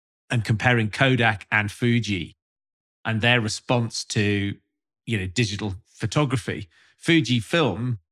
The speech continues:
said, "Oh, well, we've got this chemical processing expertise. Where else could that be useful?" And, you know, ended up with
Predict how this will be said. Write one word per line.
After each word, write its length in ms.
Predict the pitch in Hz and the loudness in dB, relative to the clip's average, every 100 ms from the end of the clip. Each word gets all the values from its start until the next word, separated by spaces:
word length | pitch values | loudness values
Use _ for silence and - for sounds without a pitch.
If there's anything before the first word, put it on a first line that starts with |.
| _ | _
said, 380 | - 123 117 - | 0 2 2 -2
"Oh, 140 | - 135 | 0 0
well, 240 | 117 123 | 2 2
we've 180 | 123 120 | 2 0
got 140 | 147 | -2
this 100 | 117 | -4
chemical 380 | - 143 127 120 | -4 -2 -2 -4
processing 540 | 101 160 156 127 117 107 | 0 0 0 -4 -4 -4
expertise. 760 | - - 107 117 101 92 - _ - | -4 -10 -6 -4 -4 -6 -16 _ -8
Where 200 | 123 123 | -2 2
else 200 | 139 156 | 2 0
could 180 | - 123 | -4 0
that 200 | 139 - | 0 0
be 80 | 120 | -4
useful?" 520 | 101 95 - 87 87 | -4 -6 -8 -10 -8
And, 420 | - 110 107 104 - _ _ - _ | -2 0 0 -6 -10 _ _ -20 _
you 100 | 113 | -6
know, 200 | 101 110 - _ _ _ _ | -4 -6 -10 _ _ _ _
ended 240 | 123 123 | -2 0
up 140 | 120 120 | -2 -2
with 200 | 113 | -6